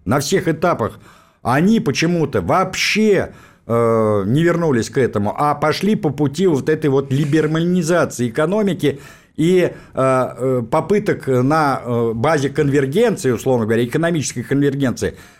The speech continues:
выстроить какую-то принципиально иную модель. И барахтались, вот смотрите, все шестидесятые, ведь на самом деле Косыгинская реформа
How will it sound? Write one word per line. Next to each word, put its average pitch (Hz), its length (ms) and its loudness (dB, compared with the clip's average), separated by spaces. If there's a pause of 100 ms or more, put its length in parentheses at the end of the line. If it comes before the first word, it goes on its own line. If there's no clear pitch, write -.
выстроить 175 520 0
какую-то 160 400 -2
принципиально 151 580 -2
иную 147 280 0
модель. 139 420 0 (160)
И 127 100 0
барахтались, 165 720 0
вот 135 160 -4
смотрите, 143 480 -2 (680)
все 180 260 -2
шестидесятые, 185 840 -2
ведь 113 140 -6
на 147 100 0
самом 180 260 0
деле 170 160 0
Косыгинская 160 640 -2
реформа 147 760 0